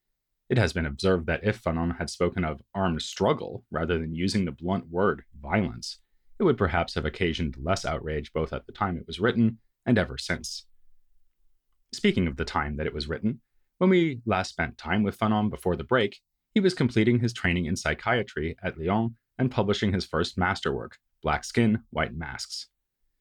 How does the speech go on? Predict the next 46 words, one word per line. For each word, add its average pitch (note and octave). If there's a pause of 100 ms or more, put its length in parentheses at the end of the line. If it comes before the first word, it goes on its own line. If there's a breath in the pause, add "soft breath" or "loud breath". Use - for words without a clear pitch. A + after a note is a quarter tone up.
(220)
In A#2
nineteen F2+
fifty-three, -
after -
writing F2+
a D2+
competitive D#2+
exam, F2+ (420)
he G3+
became D#3
qualified F2+
to F#2+
hold F2
the G#2
position F2
of E2
chief -
medical F2
officer E2
at D2
a D#2+
psychiatric C#2+
hospital. - (720)
This C3+
enabled F#2
him E2+
to E2+
make E2+
the E2
fateful A#2
decision G#2
of F2
going E2+
to D#2+
Algeria D#2 (300)
to A2+
take A2
up A2
a A#2
position F2+
as D#2 (120)
chief -
medical D2
officer A2+
at E2+
Blida F#2